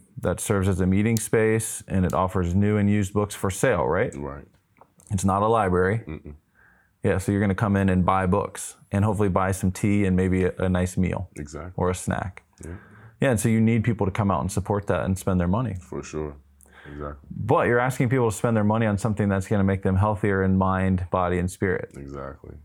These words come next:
Speaker 1: So it's kinda cool.
Speaker 2: Yeah, and I would love to hear testimonies about change, people's life changing, you know,
Speaker 1: Mm-hmm.
Speaker 2: because they were exposed to something new that completely gave them a new con-, perspective on how to live,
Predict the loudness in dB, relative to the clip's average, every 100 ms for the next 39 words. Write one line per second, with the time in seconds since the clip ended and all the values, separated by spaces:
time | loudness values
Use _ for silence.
0 | _ _ -10 -6 -6 -6 -8 -8 -8 -10
1 | -12 -12 -12 -10 -6 -4 -4 -4 -6 -8
2 | -10 -8 -8 -8 -10 -12 -18 _ _ _
3 | _ _ _ -8 -8 -8 -16 -16 -20 -18
4 | -14 -10 -8 -10 -14 _ _ _ -18 -16
5 | -16 -18 -12 -12 -12 -12 -14 -16 -18 -18
6 | -18 -18 -18 -18 -20 -20 -20 -8 -4 -4
7 | -4 -6 -12 -20 -20 -10 -8 -6 -6 -8
8 | -10 -10 -6 -6 -6 -8 -12 -10 -12 -12
9 | -12 -8 -8 -10 -14 _ _ _ _ -14
10 | -10 -8 -10 -14 _ -10 -10 -6 -8 -6
11 | -8 -8 -8 -8 -10 -12 -16 -20 -16 -14
12 | -8 -8 -8 -12 -16 -18 -16 -12 -12 -12
13 | -14 -14 -16